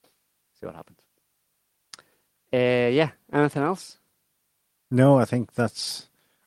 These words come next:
Speaker 2: all the topics we wanted to cover this week.
Speaker 1: Yeah, it's been a slow enough week,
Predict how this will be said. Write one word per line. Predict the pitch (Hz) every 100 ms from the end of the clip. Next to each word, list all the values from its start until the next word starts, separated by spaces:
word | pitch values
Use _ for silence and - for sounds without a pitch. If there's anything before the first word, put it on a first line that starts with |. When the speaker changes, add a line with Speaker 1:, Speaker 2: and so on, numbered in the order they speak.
| -
Speaker 2:
all | 117 110
the | 104
topics | - 110 95 -
we |
wanted | 98 98
to | -
cover | 104 104 104
this | 95 -
week. | 120
Speaker 1:
Yeah, | 120 110 101 - -
it's | 113
been | 175 127
a |
slow | - 95
enough | 95 -
week, | 101 -